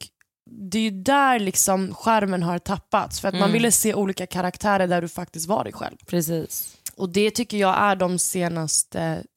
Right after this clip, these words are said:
Speaker 1: två åren. För att det
Speaker 2: Ja,
Speaker 1: har
Speaker 2: det
Speaker 1: också
Speaker 2: är
Speaker 1: varit
Speaker 2: typ
Speaker 1: så här
Speaker 2: det.
Speaker 1: så mycket, för det har varit så här två P H-säsonger på ett,
Speaker 2: Mm.
Speaker 1: alltså på ett år.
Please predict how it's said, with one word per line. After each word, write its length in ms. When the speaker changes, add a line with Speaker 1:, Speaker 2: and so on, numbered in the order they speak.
Speaker 1:
två 280
åren. 320
För 100
att 80
det 60
Speaker 2:
Ja, 60
Speaker 1:
har 60
Speaker 2:
det 60
Speaker 1:
också 140
Speaker 2:
är 40
Speaker 1:
varit 160
Speaker 2:
typ 120
Speaker 1:
så 120
här 60
Speaker 2:
det. 60
Speaker 1:
så 100
mycket, 520
för 80
det 100
har 80
varit 240
så 80
här 40
två 300
P 160
H-säsonger 680
på 180
ett, 120
Speaker 2:
Mm. 160
Speaker 1:
alltså 200
på 160
ett 200
år. 320